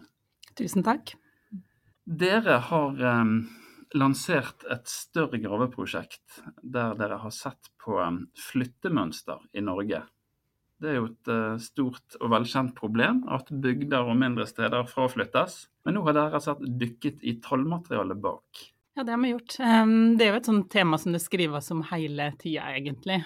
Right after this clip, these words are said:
Speaker 1: både i, særlig i lokalavisene, eh, men også i N R K. Ehm, men vi tenkte at det er allikevel ofte et tema en ikke får gått sånn ordentlig i dybden på, hverken, eh, når en tenker på om, eh, hvorfor folk flytter,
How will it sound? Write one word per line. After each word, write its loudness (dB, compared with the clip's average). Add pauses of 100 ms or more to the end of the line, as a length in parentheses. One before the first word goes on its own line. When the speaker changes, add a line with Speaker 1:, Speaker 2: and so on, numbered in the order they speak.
Speaker 1:
både -4
i, -4
særlig 2
i 0
lokalavisene, -2 (180)
eh, -2
men -4
også -4
i -2
N -2
R 0
K. 0 (240)
Ehm, 0
men 4
vi 4
tenkte 0
at -2
det 4
er 2
allikevel 0
ofte -4
et -4
tema -2
en 0
ikke -8
får -4
gått -4
sånn 0
ordentlig 0
i 4
dybden -2
på, 4 (300)
hverken, 0
eh, 2 (600)
når 0
en 4
tenker 0
på 4
om, 2
eh, 0
hvorfor -4
folk 2
flytter, 0